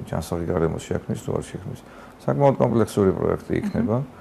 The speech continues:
Speaker 1: მ, ეს პროექტი თავისთავად, აა, გაიარა მისი პირობები კულტურული მემკვიდრეობის დაცვის ეროვნულ სააგენტოსთან და ჩვენ, აა, მარტო, აი, წესი როგორც არის, წესის შესაბამისად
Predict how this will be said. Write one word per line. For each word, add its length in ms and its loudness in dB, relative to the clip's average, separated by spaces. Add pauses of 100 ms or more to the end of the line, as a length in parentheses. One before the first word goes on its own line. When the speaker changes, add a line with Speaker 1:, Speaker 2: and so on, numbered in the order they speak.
(460)
Speaker 1:
მ, 800 -2
ეს 120 -2
პროექტი 460 4
თავისთავად, 680 0
აა, 400 -2 (120)
გაიარა 600 2 (180)
მისი 320 -8
პირობები 720 2
კულტურული 460 0
მემკვიდრეობის 540 0
დაცვის 360 -4
ეროვნულ 320 -2
სააგენტოსთან 720 -4 (840)
და 200 0 (200)
ჩვენ, 320 -2
აა, 180 0 (960)
მარტო, 460 0 (280)
აი, 220 0 (600)
წესი 320 -2
როგორც 340 0
არის, 300 2
წესის 220 -8
შესაბამისად 640 -2